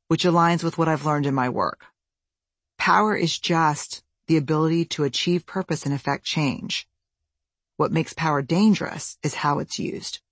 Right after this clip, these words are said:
Organizational life is inherently hierarchical, with very few exceptions. Those at the top hold the majority of power,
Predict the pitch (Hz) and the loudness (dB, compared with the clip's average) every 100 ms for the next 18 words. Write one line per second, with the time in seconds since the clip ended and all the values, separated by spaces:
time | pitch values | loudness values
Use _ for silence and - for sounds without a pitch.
0 | _ _ _ _ _ _ _ _ _ _ | _ _ _ _ _ _ _ _ _ _
1 | _ _ _ _ 180 202 240 175 165 - | _ _ _ _ 4 6 6 4 2 2
2 | 147 143 139 143 143 131 156 160 156 147 | 4 4 2 0 0 2 2 2 2 0
3 | 127 147 147 131 - - - - - _ | 2 2 4 2 -2 -8 -8 -8 -16 _
4 | _ _ _ - 151 143 160 160 - 151 | _ _ _ -4 0 4 4 4 2 0
5 | 143 - - - - - - - _ _ | 0 -4 -6 -6 -8 -10 -12 -18 _ _
6 | _ _ _ _ _ - 156 156 170 175 | _ _ _ _ _ 2 4 4 2 -2
7 | - 151 160 151 151 135 151 143 147 135 | 4 4 4 0 0 2 2 2 2 0
8 | 147 147 - 131 123 - 185 | 0 -2 -2 -2 -2 -4 -8